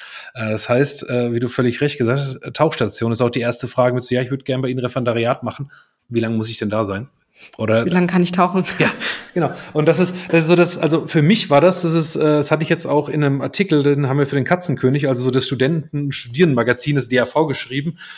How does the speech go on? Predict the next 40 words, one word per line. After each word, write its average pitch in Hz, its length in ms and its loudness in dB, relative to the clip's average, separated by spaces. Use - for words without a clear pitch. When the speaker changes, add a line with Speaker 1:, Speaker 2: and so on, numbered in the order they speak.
Speaker 1:
Fangt 170 280 -4
früher 165 580 2
damit 139 280 -2
an, 143 200 -4
euch 131 240 -8
da 127 120 -8
umzuschauen. 107 680 -6
Also, 113 280 -12
was 127 240 -10
ich - 200 -8
immer 143 100 -6
gemacht 123 220 -4
habe, 110 120 -6
im 151 120 -4
Studium, 151 360 -2
im 156 120 -2
Referendariat, 127 520 -6
schaut - 240 -8
euch - 160 -12
Kanzleien 139 480 -4
an, 135 180 -12
schaut - 240 -10
euch - 240 -14
Rechtsgebiete 120 680 -8
an. 101 160 -12
Das 120 120 -10
finde 135 240 -2
ich 139 140 -4
ganz 120 240 -6
wichtig, 185 300 0
dass 123 160 -6
man 123 120 -2
sagen 127 320 4
kann, 151 280 0
was 117 200 -4
mag 131 340 2
ich 135 160 -6
oder 131 160 -4
viel 135 260 -6
wichtiger 147 600 -2